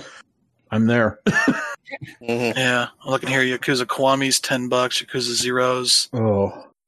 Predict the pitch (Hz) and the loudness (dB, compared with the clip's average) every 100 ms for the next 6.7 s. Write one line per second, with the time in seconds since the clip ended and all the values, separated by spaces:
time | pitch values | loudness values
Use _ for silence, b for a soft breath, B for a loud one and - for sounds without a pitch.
0 | - - 131 - 131 127 - - - - | -8 -2 -2 2 2 2 2 0 2 2
1 | 151 151 143 135 123 120 120 120 123 135 | 2 4 4 4 4 4 4 4 4 2
2 | 113 127 123 151 143 139 131 131 131 - | 2 4 4 4 4 6 6 6 4 2
3 | 147 143 135 127 123 - 135 120 143 127 | 2 4 6 6 4 4 4 4 4 2
4 | 113 120 120 120 113 110 107 101 98 131 | 4 4 4 4 4 4 6 4 2 0
5 | 139 135 135 127 180 143 147 165 170 160 | 0 2 0 4 2 4 0 4 4 4
6 | 139 117 127 117 113 104 | 2 4 4 6 6 4